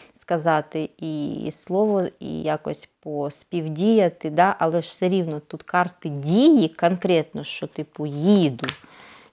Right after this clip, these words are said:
Я не бачу. А, ну ось хіба що, і знову ж таки, це є бажання, бачите, але в кінці я ще, може, і не поїду. Ну, коротше, що, <laughs> че-, чекаємо.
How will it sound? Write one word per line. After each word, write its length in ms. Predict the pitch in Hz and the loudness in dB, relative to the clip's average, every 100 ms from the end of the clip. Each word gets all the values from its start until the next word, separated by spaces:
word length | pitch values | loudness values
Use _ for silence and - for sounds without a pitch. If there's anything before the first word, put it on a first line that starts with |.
| - | -8
Я 280 | 147 156 185 | 0 4 4
не 320 | 180 170 254 | 2 2 2
бачу. 760 | 196 147 143 139 - - - - | 2 2 2 0 -6 -14 -12 -2
А, 220 | 151 147 | 0 2
ну 180 | 190 269 | 0 0
ось 140 | 262 | -2
хіба 360 | - 165 160 180 | -8 -2 0 0
що, 420 | - - 156 - - - - _ _ - - _ _ | -2 -6 -6 -6 -10 -14 -18 _ _ -20 -20 _ _
і 100 | 180 | -10
знову 340 | 175 202 180 | 0 2 2
ж 120 | 175 - | 0 -4
таки, 220 | 165 165 | -6 -8
це 220 | - 190 | 0 2
є 140 | 208 | 2
бажання, 680 | 190 185 175 165 147 147 147 | 4 2 4 2 2 -2 -2
бачите, 400 | 156 208 - - | 0 0 0 -4
але 200 | - 165 | 0 2
в 100 | 175 | 2
кінці 360 | - 180 175 - | -2 -4 -2 0
я 100 | 190 | 0
ще, 260 | - 165 165 | 0 -2 0
може, 300 | 185 196 208 | 0 4 4
і 60 | |
не 140 | 196 185 | 2 0
поїду. 360 | - 160 139 - | -4 -4 -2 -2
Ну, 80 | |
коротше, 480 | 247 254 151 143 - | -2 -2 -4 -6 -10
що, 200 | - - - - _ | -10 -10 -12 -20 _
<laughs> 260 | _ _ | _ _
че-, 320 | - - 302 302 | -10 2 4 4
чекаємо. 800 | - 247 247 269 269 240 208 196 | 2 0 4 6 6 6 4 0